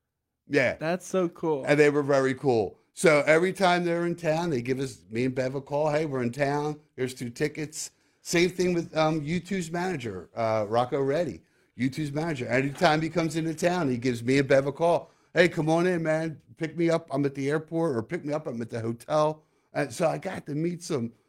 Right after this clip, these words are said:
Speaker 1: I mean, who would have thought this, you know, at, at, at ten years old watching Black Sabbath? You know,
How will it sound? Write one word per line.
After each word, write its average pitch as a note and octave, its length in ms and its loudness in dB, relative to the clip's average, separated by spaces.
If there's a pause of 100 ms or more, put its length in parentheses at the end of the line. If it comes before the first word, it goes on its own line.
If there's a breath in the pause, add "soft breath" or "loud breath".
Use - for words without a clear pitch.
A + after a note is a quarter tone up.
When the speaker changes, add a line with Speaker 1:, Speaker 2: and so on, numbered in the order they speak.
(140)
Speaker 1:
I F3+ 80 -6
mean, F#3+ 300 0 (800)
who F3+ 80 -2
would E3+ 100 2
have D3 80 -2
thought D#3 260 0
this, - 300 -10
you G#2+ 80 -6
know, A2+ 220 0
at, G#2 100 -2
at, G#2+ 460 -10
at G2+ 280 -16
ten D3 200 0
years B2 180 0
old C3+ 180 2
watching G#2+ 380 -2
Black A2 320 -6
Sabbath? A#2+ 440 -6 (420)
You - 80 -6
know, A#2 160 -4